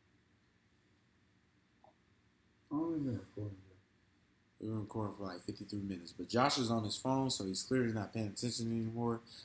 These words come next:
Speaker 2: So we're gonna wrap this up, 'cause he's on Twitter right now.
Speaker 1: Twitter.
Speaker 2: And he's having ambitions and dreams of getting on two K for about three hours where he getting whammed on.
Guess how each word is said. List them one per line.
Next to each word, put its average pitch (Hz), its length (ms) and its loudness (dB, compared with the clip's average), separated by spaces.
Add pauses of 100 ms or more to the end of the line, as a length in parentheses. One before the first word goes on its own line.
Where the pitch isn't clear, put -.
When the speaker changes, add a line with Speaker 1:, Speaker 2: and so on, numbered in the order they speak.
Speaker 2:
So 107 160 2
we're 110 120 8
gonna 113 160 4
wrap 104 240 4
this - 220 6
up, 87 200 -2 (360)
'cause 98 120 -2
he's 104 160 0
on 95 120 -4
Twitter 98 340 0
right 85 280 -10
now. 87 60 -16 (1000)
Speaker 1:
Twitter. 123 200 2
Speaker 2:
And 101 100 0
he's 104 280 2
having 95 480 -2
ambitions 101 640 2
and 92 140 -16
dreams 98 420 -6
of 90 160 -12
getting 92 200 -4
on 87 160 -12
two 104 180 0
K 90 440 -2
for - 140 -6
about 82 340 -8
three 110 220 2
hours 87 560 0 (340)
where 90 100 -8
he 95 140 -2
getting 95 280 -4
whammed 95 380 -4
on. - 240 -14